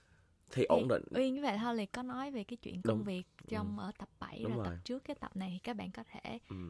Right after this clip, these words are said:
Speaker 2: nghe nếu mà các bạn chưa nghe.
Speaker 1: Đó. Thì Harley cảm thấy ổn định nhất là trong lòng của mình, ổn
Speaker 2: Ừ.
Speaker 1: định. Mình không có bao giờ có câu hỏi là,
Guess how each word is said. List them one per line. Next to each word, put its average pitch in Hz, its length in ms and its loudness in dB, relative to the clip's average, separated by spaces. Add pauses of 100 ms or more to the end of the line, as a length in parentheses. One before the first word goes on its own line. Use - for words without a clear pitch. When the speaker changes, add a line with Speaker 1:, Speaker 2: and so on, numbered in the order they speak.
Speaker 2:
nghe 202 300 -2
nếu 214 140 -2
mà 196 300 -4
các 220 80 -8
bạn 185 140 -6
chưa 196 160 -8
nghe. 190 300 -4 (180)
Speaker 1:
Đó. 92 220 -2 (580)
Thì 95 260 2
Harley 104 280 2
cảm - 220 -4
thấy 131 180 -4 (100)
ổn 69 220 2
định 73 200 0
nhất 127 200 -4
là 92 140 0
trong 98 240 -2
lòng 82 240 0
của 58 60 -6
mình, 80 240 -4 (160)
ổn 101 200 4
Speaker 2:
Ừ. 95 60 2
Speaker 1:
định. 90 80 0 (160)
Mình 92 180 0
không 98 180 -2
có 120 120 0
bao 104 180 0
giờ 90 140 0
có 110 140 -2
câu 101 180 -4
hỏi 90 200 -6
là, 90 180 -4